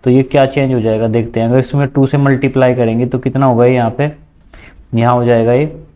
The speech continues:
सिक्स यू प्लस फ़ोर वी is equal to चौबीस। फिर इसमें हमने तीन से मल्टीप्लाई करनी है, तो ये कितना हो जाएगा? छः यू प्लस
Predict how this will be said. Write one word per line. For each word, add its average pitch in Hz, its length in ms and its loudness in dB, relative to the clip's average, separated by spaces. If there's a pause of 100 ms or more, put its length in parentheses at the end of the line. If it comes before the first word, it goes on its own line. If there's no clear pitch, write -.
(380)
सिक्स - 380 -4
यू 135 320 4 (920)
प्लस 131 460 0 (840)
फ़ोर 131 480 0
वी 127 540 0
is 117 200 0
equal 120 320 0
to 143 140 -2 (760)
चौबीस। 95 540 -2 (840)
फिर 135 100 0
इसमें 147 320 0
हमने 143 200 0
तीन 143 240 0
से 143 100 0
मल्टीप्लाई 143 500 2
करनी 135 260 0
है, 123 80 0
तो 127 120 -4
ये 127 100 0
कितना 135 200 -2
हो 131 100 0
जाएगा? 123 340 2
छः 131 340 -4
यू 131 240 0 (840)
प्लस 127 560 -2